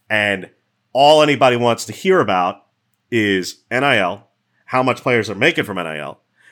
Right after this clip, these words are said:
how much schools are giving out for N I L, why my least favorite, uh, conference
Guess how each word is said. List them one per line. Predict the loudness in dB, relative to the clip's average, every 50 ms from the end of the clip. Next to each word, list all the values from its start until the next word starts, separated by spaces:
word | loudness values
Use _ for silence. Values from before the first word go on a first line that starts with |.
| _
how | -4 -2 0 0 0
much | 0 -2 -2 -2 -4 -8 -16 -14 -14
schools | -14 -8 -6 -4 -4 -2 -4
are | -6
giving | -6 -6 -4 -2
out | 0 0 -2 -2
for | -4 -6
N | -6 -6
I | -10 -12
L, | -14 -16 -18 -20 _ _ _ _ _ _ _ _
why | -2 2 2 4 4 4 2 2 0 -2 -4 -6 _ _ _ _ _ _ _ _ _ _ _ _
my | -6 -4 -2 0 0 0 0 0 -2 -6 -10 _ _ _ _ _ _ _ -20 -18 -12
least | -4 -2 0 0 0 -2 -8 -12 -18 _ _ _ _
favorite, | -6 -2 0 0 0 0 -2 -4 -4 -4 -10 _ _
uh, | -8 -8 -6 -8 -10
conference | -8 -2 0 0 0 0 0 -4 -4 -4 -6 -8 -10